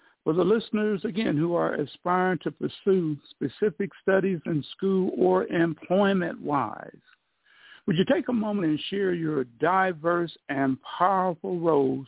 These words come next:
that you've held leading up to now?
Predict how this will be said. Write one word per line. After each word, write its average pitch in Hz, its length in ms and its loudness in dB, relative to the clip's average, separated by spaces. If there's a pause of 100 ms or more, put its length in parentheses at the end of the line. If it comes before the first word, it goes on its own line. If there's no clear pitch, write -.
(120)
that 127 140 0 (100)
you've 131 260 -2
held 120 340 -4 (500)
leading 135 400 2
up 123 200 0
to 156 120 -2
now? - 320 -4